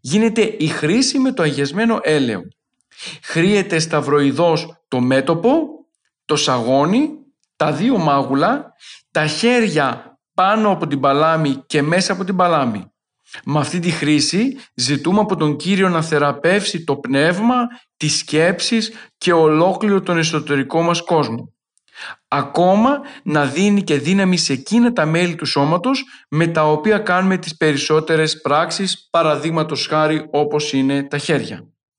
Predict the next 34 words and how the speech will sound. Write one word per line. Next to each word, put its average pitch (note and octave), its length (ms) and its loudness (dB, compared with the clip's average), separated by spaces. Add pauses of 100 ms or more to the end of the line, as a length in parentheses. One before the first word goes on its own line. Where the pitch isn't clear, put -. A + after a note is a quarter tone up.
(300)
Αφού B3+ 260 -4
εξετάσαμε A3+ 640 0
και A3 160 -4
τον D3 240 -2
τρόπο G#3+ 560 0
με D3 140 -2
τον C#3+ 220 -2
οποίο F#3 380 -2
τελείται E3+ 440 -4
το - 140 -6
Ιερό C3+ 260 0
Μυστήριο, D3+ 540 -6 (180)
αλλά D3 220 0
ταυτόχρονα E3 520 -2
είδαμε D#3 300 0
και D3 140 -6
τα A#2 180 -2
υλικά, E3+ 540 -2 (340)
ας A3+ 140 0
δούμε D#4+ 180 2
τώρα C4 260 0
κάποιες C4 360 -4 (240)
παρεξηγημένες G3+ 960 0
εκδοχές C3+ 680 -4
οι F3+ 40 -2
οποίες F3+ 360 -2
παρουσιάζονται D#3 800 -2
στην C#3+ 220 -4
τέλεση D3 400 -2
του C#3 120 -6
μυστηρίου C3 580 -4
του C#3 100 -6
Ιερού B2 240 0
Ευχελαίου. D#3 640 -2